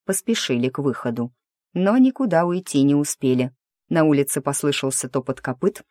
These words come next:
а вскоре показалась и сама конница Драгомира во главе с воеводой. «Вот и все», испуганно пропищал Тори. «Мы опоздали. Я же говорил, что приедут руки рубить».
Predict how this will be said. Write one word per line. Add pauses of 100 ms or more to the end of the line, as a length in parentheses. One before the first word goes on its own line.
(240)
а
вскоре
показалась (180)
и
сама
конница
Драгомира (160)
во
главе
с
воеводой. (360)
«Вот
и
все», (240)
испуганно
пропищал
Тори. (240)
«Мы
опоздали. (240)
Я
же
говорил,
что
приедут (100)
руки
рубить».